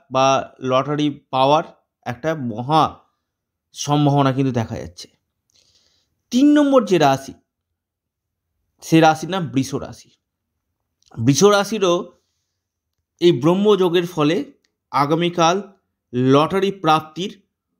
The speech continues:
মহা সংযোগ আপনাদের কিন্তু সৃষ্টি কিন্তু করতে চলেছে। এবং আপনাদের শেয়ার মার্কেট ফাটকা থেকেও আপনারা কিন্তু এই সময় অর্থ কিন্তু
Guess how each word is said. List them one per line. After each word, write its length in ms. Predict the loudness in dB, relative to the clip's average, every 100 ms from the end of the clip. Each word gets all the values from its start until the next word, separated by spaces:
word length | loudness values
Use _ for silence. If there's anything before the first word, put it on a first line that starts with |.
| _ -8
মহা 540 | 0 0 2 0 0
সংযোগ 720 | -2 -10 -6 -2 0 4 4 2 -6 _ _ _ _ _ _ _
আপনাদের 480 | -8 -6 -6 -2 0
কিন্তু 300 | -2 0 -2 -2 -8 _ _
সৃষ্টি 440 | -8 -4 -4 -4
কিন্তু 280 | -2 -2 -2
করতে 400 | -2 -2 0 0 -2 -6 _
চলেছে। 400 | -4 -4 -4 -10 -18 _ _ _ _ _ _ _ _ _ _ _ _ _ _ _ _
এবং 300 | 2 4 4 2 -8 _ _ _ _ _
আপনাদের 460 | -4 -2 -6 -6
শেয়ার 440 | -10 -12 0 2 2
মার্কেট 360 | 0 -2 -6 -10 _ _ _
ফাটকা 440 | -6 -6 -4 -4
থেকেও 300 | 0 2 2 -2 -10
আপনারা 320 | -8 -6 -2 -2
কিন্তু 220 | -2 -4
এই 140 | -4
সময় 340 | -4 -4 -4 -4 -8 _
অর্থ 260 | -8 -8 -6
কিন্তু 340 | -4 -4 0